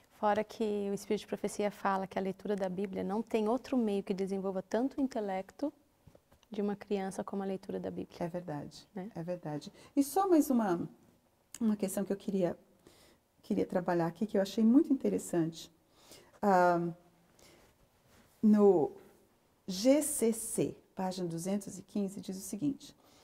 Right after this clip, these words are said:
Speaker 2: "Satanás concebe inumeráveis planos para nos ocupar a mente. O arqui-enganador odeia as grandes verdades que apresentam um sacrifício expiatório e um todo-poderoso mediador",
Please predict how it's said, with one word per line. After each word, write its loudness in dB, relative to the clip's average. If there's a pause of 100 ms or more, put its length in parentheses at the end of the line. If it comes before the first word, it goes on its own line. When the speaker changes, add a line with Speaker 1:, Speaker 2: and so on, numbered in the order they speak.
Speaker 2:
"Satanás 0
concebe -4 (280)
inumeráveis 6
planos 0 (380)
para -6
nos -8
ocupar -8 (140)
a -12
mente. -14 (1300)
O 6
arqui-enganador 4
odeia 4
as 2
grandes 2
verdades 2
que 0
apresentam 0
um -2
sacrifício -6
expiatório -2 (140)
e -4
um 4
todo-poderoso -6
mediador", -8